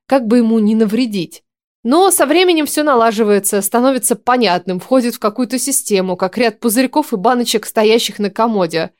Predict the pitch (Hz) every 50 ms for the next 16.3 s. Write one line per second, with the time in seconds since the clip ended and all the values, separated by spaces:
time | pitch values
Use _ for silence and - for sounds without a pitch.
0 | _ _ 240 359 370 269 233 240 - 240 247 262 269 - - - 240 - 233 233
1 | 233 214 208 220 214 208 208 208 _ _ 208 240 339 339 - - 233 202 - -
2 | 202 190 - 208 208 - - - 214 202 185 240 294 - 220 196 202 220 - _
3 | 254 233 208 208 190 180 175 - - 190 196 202 - - 208 - - 208 190 190
4 | _ _ _ _ _ _ - 240 240 - 285 330 339 339 - _ 233 254 - -
5 | 269 262 _ 220 202 180 165 208 208 208 196 202 185 185 - 185 180 - _ _
6 | _ _ _ - 247 269 262 - - 226 240 233 _ 269 240 - - 196 175 170
7 | 165 165 165 165 - - - 165 165 - 214 208 202 226 302 311 302 - - 226
8 | - - - 285 294 - 269 220 202 - - - - - _ - 220 233 254 269
9 | 311 339 320 320 320 - 247 - - 262 269 247 254 240 202 233 226 233 233 233
10 | 202 190 180 160 160 - - 160 151 160 _ _ _ 247 269 359 403 302 311 302
11 | 330 359 349 320 320 - - 262 254 269 302 320 311 - - 240 226 214 208 208
12 | - 285 277 262 254 - - 233 214 214 269 262 247 202 196 202 196 202 196 185
13 | 226 269 262 - 247 208 202 196 196 185 180 175 226 233 254 269 285 277 277 -
14 | 214 233 247 247 220 214 _ 226 196 - 226 208 - 202 220 240 262 262 254 240
15 | 220 208 202 190 185 175 170 175 - - 190 196 - - 240 247 254 240 233 220
16 | 208 202 196 196 202